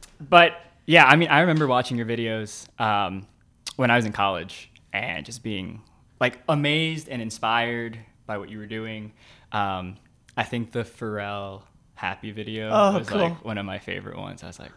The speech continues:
Speaker 1: "Oh my God, this is crazy." Like, the projections and everything. Um, I don't know. I don't really have too many questions. I just, like, I just wanna hear, like, your process. Um, I know you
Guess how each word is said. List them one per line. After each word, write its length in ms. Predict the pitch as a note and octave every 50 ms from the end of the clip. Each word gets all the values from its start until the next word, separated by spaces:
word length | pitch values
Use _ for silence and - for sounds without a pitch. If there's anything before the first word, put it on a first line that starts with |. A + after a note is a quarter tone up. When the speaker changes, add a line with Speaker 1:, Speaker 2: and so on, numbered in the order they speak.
| -
Speaker 1:
"Oh 100 | G#2+ F#2 F2
my 200 | - D#2+ E2 -
God, 240 | - - F#2 -
this 160 | - G#2 - -
is 80 | G#2
crazy." 540 | - - D#3+ E3+ F3 E3+ E3+ D3+ D#3 D3 C#3+
Like, 200 | C3 G2+ F#2 -
the 60 | -
projections 840 | - - B2 A#2 A2+ D3 C#3+ C#3+ - - D#3+ C#3+ C#3 C#3 C#3 C#3 C3+
and 160 | B2 A2 G#2+ A#2+
everything. 560 | C#3 D3 D3+ D3 D3+ D#3+ C#3+ C#3 C#3 C3+ B2+ - - - - - - - - - - - -
Um, 500 | - A2+ A#2 A#2 A#2 A2+ A2 A2 G#2+ G2+ - _ _ _ _ _ _ _ _ _ _ _ _ _
I 120 | - A#2+ D3+
don't 80 | D3
know. 280 | A2+ A#2+ B2 G#2 F2 F2+ - _ _ _ _ _ _ _ -
I 60 | -
don't 80 | A3+ A#3
really 140 | A3 G3+ D3+
have 160 | C#3+ C#3+ -
too 100 | - E3
many 140 | D3 C3 A#2+
questions. 260 | - E3 D#3+ - B2+
I 40 | C#3+
just, 100 | C#3+ D#3
like, 260 | C#3+ B2+ B2+ - - - _ _
I 140 | D#3 D3+ D#3+
just 180 | D#3 F3 E3
wanna 140 | F3 F3 C#3+
hear, 260 | C3+ D#3 E3 E3+ E3
like, 220 | D#3+ D#3 C#3 C#3 C#3+
your 100 | D3 D3
process. 580 | - - B2+ C3 C#3 - D#3+ D3+ D3+ D3+ -
Um, 420 | - C3 B2 A#2 A#2 A2+ A2 A2 A2 _ - - - - _ _ _ -
I 60 | A#2+
know 100 | C3+ D3
you 120 | D3 D3